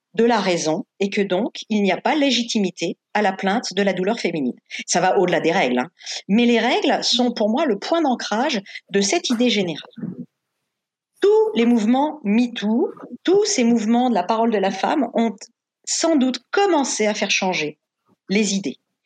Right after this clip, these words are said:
C'est ce qui fait, de mon point de vue, l'émergence même de l'endométriose au sein de la population générale et, euh, des groupes de femmes qui ont commencé à manifester et de la connaissance, de la reconnaissance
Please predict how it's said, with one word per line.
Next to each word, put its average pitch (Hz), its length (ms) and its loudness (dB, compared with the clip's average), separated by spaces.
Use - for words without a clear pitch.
C'est - 200 0
ce 392 100 0
qui 320 120 2
fait, 247 420 0
de 160 60 -2
mon 143 160 -2
point - 160 -2
de 262 80 2
vue, 359 220 2
l'émergence 226 920 2
même 214 420 2
de 208 140 2
l'endométriose 233 960 2
au 220 140 2
sein 349 280 2
de 311 60 0
la 208 80 0
population 165 540 -4
générale 185 600 0
et, 220 560 4
euh, 156 220 4
des 185 120 2
groupes 196 300 0
de 180 120 0
femmes 202 340 0
qui 202 100 -4
ont 160 60 -2
commencé 170 300 0
à 156 60 0
manifester 151 580 -2
et 190 100 2
de 190 60 0
la 185 100 0
connaissance, 269 680 2
de 185 80 2
la 175 180 0
reconnaissance 226 1120 0